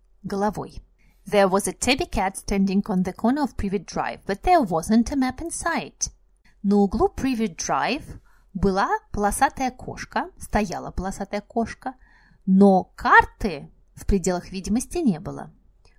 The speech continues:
What could he have been thinking of? О чём он только мог думать? It must have been a trick of the light. Возможно, это была просто игра света. Мистер Дерсли blinked and stared at the cat.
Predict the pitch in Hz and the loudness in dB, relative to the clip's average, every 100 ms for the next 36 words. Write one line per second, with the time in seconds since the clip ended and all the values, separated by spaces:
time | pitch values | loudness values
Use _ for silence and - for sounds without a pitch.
0 | _ 180 185 208 - - - - 226 160 | _ -4 0 0 -2 -12 -8 -6 -2 -4
1 | - 160 160 247 240 190 143 - - - | -4 -10 -6 -6 -4 -4 -4 -10 -18 -18
2 | - - 220 196 220 208 220 240 226 233 | -12 -4 0 4 4 4 -2 0 0 0
3 | 226 349 214 - - - - - - 381 | -2 -2 -2 -4 -18 -20 -20 -20 -12 0
4 | 247 180 - 254 220 226 269 - 233 233 | 0 0 -2 -6 2 2 2 -2 -8 -4
5 | 277 - 330 370 226 - - - - - | -6 -4 0 0 0 -6 -18 -20 -20 -20
6 | _ _ _ - - 220 170 160 196 220 | _ _ _ 0 4 4 2 0 -4 -4
7 | 185 180 147 170 - 170 147 - 190 - | -4 -4 -4 -6 -2 -2 -4 -8 -10 -6
8 | 190 175 143 - - 190 196 - - - | -6 -6 -8 -8 -8 -6 -6 -6 -20 -20
9 | _ - - - - 381 - 240 196 - | _ -20 -20 -18 -8 -4 0 0 0 0
10 | 233 165 185 240 349 - 392 - - 160 | -2 0 -2 -2 -4 -2 -2 -2 -8 -10
11 | 156 - - 208 - - - - | -10 -12 -10 -10 -10 -14 -12 -16